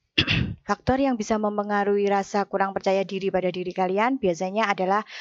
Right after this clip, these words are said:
kurang mengenal diri sendiri dan memiliki rasa cemas yang ada pada diri kalian sendiri. Bagaimana cara meningkatkannya? Bisa menciptakan definisi diri yang secara positif,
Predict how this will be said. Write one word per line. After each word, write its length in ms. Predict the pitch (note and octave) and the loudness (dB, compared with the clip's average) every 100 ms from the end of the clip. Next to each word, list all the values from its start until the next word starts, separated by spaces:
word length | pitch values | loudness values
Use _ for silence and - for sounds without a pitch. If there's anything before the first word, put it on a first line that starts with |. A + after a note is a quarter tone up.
| - - | -16 -4
kurang 400 | G#3 A#3 C4 B3+ | 0 2 2 0
mengenal 400 | A#3 A3+ A3 G#3+ | 0 0 0 0
diri 160 | G3 | -2
sendiri 640 | G3+ G3+ F#3 F#3+ G3+ G#3 G3 | -2 -2 -4 -2 -2 -2 -2
dan 160 | F#3 F#3+ | -2 0
memiliki 480 | F#3+ G3 G3 G3+ G#3 | -2 -4 -6 -2 -2
rasa 240 | G3+ G#3 | 0 -2
cemas 400 | F#3+ G3+ G3+ - | -4 -4 -4 -4
yang 160 | G3 F#3+ | -6 -4
ada 160 | F#3 | -2
pada 240 | F#3+ F3+ F3+ | -2 -2 -4
diri 240 | F3 F3+ | -4 -8
kalian 320 | F3 E3+ E3+ | -4 -2 -2
sendiri. 480 | D#3 E3 D#3 D#3 D3+ _ - - - _ G3 _ _ - _ _ - - - - | -4 -6 -6 -6 -8 _ -20 -20 -20 _ _ _ _ -20 _ _ -20 -20 -20 -16
Bagaimana 560 | - G3 G#3 A3 C#4+ E4 | -4 -2 0 0 0 0
cara 160 | C#4+ C4+ | 0 2
meningkatkannya? 1160 | C4 B3+ A#3+ A#3+ - D4+ A#3 F3+ F#3 G3+ _ _ _ - | 0 0 0 -2 -2 -2 0 0 -2 -6 _ _ _ -8
Bisa 240 | G3 A3+ G#3+ | -4 -2 -4
menciptakan 560 | A3 G#3+ G#3 G3+ G#3 | -2 -2 -2 -2 -2
definisi 480 | G3+ G3 G3 G3 G#3 | -4 -6 -6 -4 -6
diri 320 | F3 F#3+ G3+ | -4 -2 0
yang 160 | G3 F#3+ | 0 -2
secara 320 | - G3 F#3+ | -4 0 0
positif, 880 | F#3 F#3+ B3 A#3 A#3+ A#3 A#3 - | 0 -2 -4 -2 0 0 -2 -8